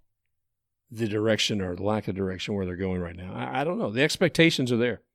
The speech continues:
Booney will tell you, you know, "We've got the team here to do it."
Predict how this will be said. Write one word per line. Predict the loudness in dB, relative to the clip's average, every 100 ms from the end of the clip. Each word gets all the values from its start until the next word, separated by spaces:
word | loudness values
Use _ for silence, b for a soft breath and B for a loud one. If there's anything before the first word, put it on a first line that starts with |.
| _ _ _ _ _ _
Booney | 6 10 10
will | 8
tell | 6 6
you, |
you | 6 6
know, | 4 0 2
"We've | 2 6
got | 6 6
the | 2
team | 4 6
here | 6
to | 4
do | 2 2
it." | 2 -4